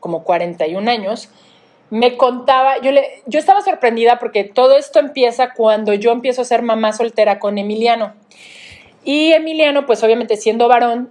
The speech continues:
para esto, eh, en mi casa, con mis padres, solamente éramos dos mujeres. Entonces el tema, pues siempre giró alrededor de las mujeres, ¿no? Entonces, pues yo siendo mujer, mi hermana mujer, pues todo era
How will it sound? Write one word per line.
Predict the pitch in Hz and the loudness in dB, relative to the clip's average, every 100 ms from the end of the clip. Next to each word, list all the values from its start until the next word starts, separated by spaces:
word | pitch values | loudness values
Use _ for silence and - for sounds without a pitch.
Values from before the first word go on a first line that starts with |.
| _ | _
para | 226 226 | 0 0
esto, | - 277 277 - _ _ _ - | 2 2 2 -8 _ _ _ -2
eh, | 220 220 208 208 | 0 2 2 0
en | 220 | -2
mi | 220 | -4
casa, | - 294 294 226 226 311 _ _ - - _ _ - | 0 0 2 -2 -2 -6 _ _ -20 -20 _ _ -6
con | 208 208 | -4 -4
mis | 202 | -4
padres, | 214 240 226 226 | 0 2 2 -2
solamente | 226 220 220 214 208 | 0 2 2 0 0
éramos | 214 202 180 | 0 0 -6
dos | 180 202 | -8 -8
mujeres. | 190 233 196 - - | -4 -2 -2 -6 -14
Entonces | 185 202 208 220 | -8 -6 -4 -2
el | 226 226 | -2 -2
tema, | 202 269 262 240 254 - | -2 0 0 -2 -2 -2
pues | 226 214 | -4 -4
siempre | 254 233 247 | -2 -2 -2
giró | 247 226 | -4 0
alrededor | 214 220 214 208 | 0 2 0 0
de | 214 | 0
las | 208 | -2
mujeres, | 226 233 427 247 185 | -4 0 0 0 -2
¿no? | 226 320 | -2 -2
Entonces, | 240 240 269 - - - - - | -2 -4 -4 -6 -14 -20 -20 -6
pues | 240 | 0
yo | 277 | 2
siendo | 302 320 302 | 2 2 2
mujer, | 285 285 269 269 | 2 2 4 2
mi | 254 | 0
hermana | 247 254 | -2 -2
mujer, | 247 240 240 | -2 -2 -2
pues | 220 | -2
todo | 214 | 2
era | 214 | 2